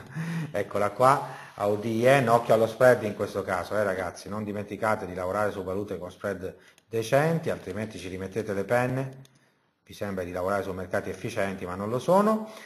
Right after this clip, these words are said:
Allora, dal punto di vista pratico, quello che vedo subito è questa grande area di resistenza, molto precisa, salvo uno sbaffo un po' leggero, una bella zona di supporto statico, bravo Alessandro, molto bello,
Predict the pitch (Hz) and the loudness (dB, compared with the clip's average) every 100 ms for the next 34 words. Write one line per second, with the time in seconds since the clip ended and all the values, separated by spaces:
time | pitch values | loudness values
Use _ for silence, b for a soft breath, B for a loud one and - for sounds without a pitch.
0 | B 127 135 101 90 110 113 170 160 151 | B 0 4 4 4 0 0 2 2 4
1 | 151 156 143 165 170 107 104 123 120 120 | 2 2 6 6 6 4 0 2 0 2
2 | 127 139 131 135 170 180 190 190 139 110 | 4 4 4 2 0 0 0 4 4 4
3 | 104 - 101 101 127 120 110 110 101 110 | -2 -2 -2 0 2 4 4 4 2 0
4 | 120 147 135 180 196 - 92 92 107 117 | -2 -6 2 2 4 0 -2 -4 -6 -6
5 | 123 165 180 196 202 - - 95 92 95 | -6 -6 -2 -2 -2 -6 -6 -6 -4 -4
6 | 95 95 95 107 95 - 95 87 92 104 | -4 -6 -2 0 0 -4 -8 -6 -2 -4
7 | B B B B _ 110 117 131 175 208 | B B B B _ -6 -2 4 6 6
8 | 220 - B B B - 101 117 202 175 | 4 0 B B B -6 -4 8 10 10
9 | 123 127 110 101 107 113 104 - 95 101 | 6 4 2 0 -2 0 0 -2 -6 -4
10 | 82 82 98 156 185 127 95 87 104 135 | -4 -6 -2 -2 -2 -4 -4 -2 -4 -2
11 | - 180 110 87 107 139 123 87 82 78 | 0 0 -2 -4 -6 -6 -6 -8 -10 -12
12 | 82 | -16